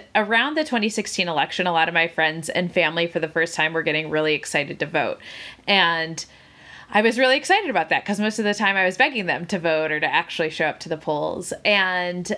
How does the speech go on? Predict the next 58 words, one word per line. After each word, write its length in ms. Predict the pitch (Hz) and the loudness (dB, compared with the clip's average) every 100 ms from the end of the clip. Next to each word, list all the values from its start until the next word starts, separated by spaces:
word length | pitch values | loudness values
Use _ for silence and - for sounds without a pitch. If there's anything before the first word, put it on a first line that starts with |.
| - | -8
then 240 | 208 240 240 | 0 0 2
the 80 | |
election 460 | 254 233 208 - 208 | 2 2 2 0 -4
happened 560 | 175 160 - 175 175 175 | -2 -2 0 -2 -2 -2
and 600 | - 180 175 165 170 175 - | 0 2 2 -2 -4 -4 0
everybody 400 | 202 214 208 190 | 0 0 0 -2
started 280 | 196 175 170 | 0 -2 -2
turning 280 | 185 170 | -4 -4
fairly 340 | 165 190 175 151 | 0 0 0 0
angry 380 | 170 165 151 139 | -2 -2 -2 -2
at 120 | 120 | -2
each 220 | 165 - | -2 -2
<laughs> 60 | 185 | 0
other, 240 | 220 214 - - - - | 0 0 -2 0 0 2
um, 260 | 202 190 175 | 4 4 2
based 240 | 196 190 | 0 2
on 140 | 185 175 | 0 0
who 140 | 202 | 0
they 100 | 175 | 2
voted 300 | 220 311 269 | 2 2 0
for 200 | 262 240 | 0 0
and 80 | 208 | 2
whether 220 | 180 170 | 0 0
the 100 | 156 | -2
person 360 | 151 165 165 156 | -2 -2 -2 -2
they 120 | 151 | -2
liked 280 | 151 151 202 | -2 -2 -2
won 400 | 254 233 220 180 | 0 0 0 -2
or 100 | 160 | -4
didn't. 400 | 156 208 202 202 - - - | -2 0 -2 -4 -14 -12 -2
But 120 | 233 | 0
what 140 | 240 | 2
I 60 | 247 | 2
realized 580 | 233 302 415 349 254 202 | 2 0 2 2 0 -2
is 140 | 202 | 0
that 160 | 202 190 | 2 2
a 80 | |
lot 260 | 196 180 208 | 2 2 2
of 160 | 247 214 | 2 -2
the 100 | 196 | -2
reason 380 | 185 180 185 | 0 0 -2
why 220 | 170 156 175 | 2 2 2
people 340 | 185 185 170 | -2 0 2
were 140 | 165 | 2
voting 360 | 165 247 277 240 | 2 2 2 -2
for 120 | 208 | 0
the 100 | 180 | -2
first 300 | 175 180 170 | 0 0 0
time 200 | 170 165 | 0 0
in 120 | 160 | -2
twenty 260 | 165 170 147 | -2 -2 -2
sixteen 560 | 156 170 - 269 262 208 | -4 -6 -4 -2 0 0
is 160 | 180 | -2
because 320 | - 175 180 | -2 -4 -2
they 140 | 165 180 | 2 2
were 100 | 170 | 2
seeing 520 | 170 - 233 247 240 | 0 0 0 0 -4
candidates 680 | - 208 190 196 185 170 | -2 0 2 2 0 0